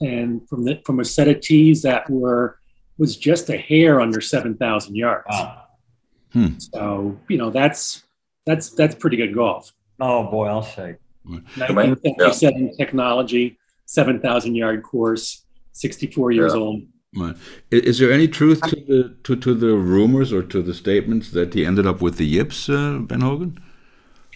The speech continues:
Speaker 1: Oh, he had a very bad case of the yips.
Speaker 2: Oh, yeah.
Speaker 1: He, he, he, he attributed <clears throat> to, you know, yeah, actually a very insightful, um, you know, uh, explanation. He, he just thought your nerves would wear out.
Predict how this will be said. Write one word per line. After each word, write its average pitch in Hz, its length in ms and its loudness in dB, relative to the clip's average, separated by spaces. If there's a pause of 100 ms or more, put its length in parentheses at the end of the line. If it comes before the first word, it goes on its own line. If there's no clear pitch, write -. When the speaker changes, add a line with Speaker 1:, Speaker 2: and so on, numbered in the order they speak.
(240)
Speaker 1:
Oh, 196 200 8
he 175 120 2
had 175 120 6
a 131 80 2
very 170 260 4
bad 190 420 0
case 120 380 -4
of 110 140 -10
the 110 60 -6
yips. 113 320 -2
Speaker 2:
Oh, - 40 -2
yeah. 98 80 -2 (200)
Speaker 1:
He, 190 220 -6 (360)
he, 226 280 -2
he, 226 320 -2
he 269 260 2
attributed 190 760 2
<clears throat> - 120 -10
to, 143 600 4 (580)
you 226 80 -4
know, 214 80 -2
yeah, 262 180 -4
actually 247 340 -6
a 147 40 2
very 151 260 4
insightful, 143 960 -4 (440)
um, 110 680 -4 (580)
you 156 100 0
know, 107 260 -2 (180)
uh, 127 160 -8
explanation. 143 680 0
He, 226 360 -6 (280)
he - 340 -6
just - 260 -2
thought 180 280 0
your 120 160 -2
nerves 135 540 4
would 113 120 -2
wear 101 300 -6
out. - 60 -20